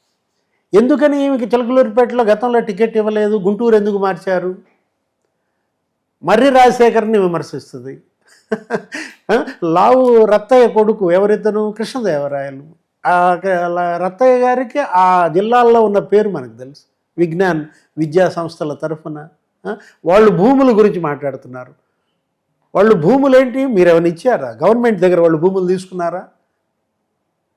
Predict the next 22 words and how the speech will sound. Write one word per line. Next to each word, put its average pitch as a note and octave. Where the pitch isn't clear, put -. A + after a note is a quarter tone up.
ఆక్షన్లో C#4
కొనుక్కున్న G3
భూములు E3+
అవే, G2+
వాళ్ళ C#3
సొంత F#3
డబ్బులతో A3+
కొనుక్కున్నటువంటి E3
భూములు. D#3
అంటే C4
కృష్ణదేవరాయల C4+
పైన C4+
నువ్వు A#3+
విమర్శిస్తే A3
ఆ E3+
రోజు C4+
ఉన్నటువంటి C4+
మిగతా C4
ఆరుగురు B3
ఎమ్మెల్యేలు A#3+
ఎవరన్నా A3
విమర్శించారా? A3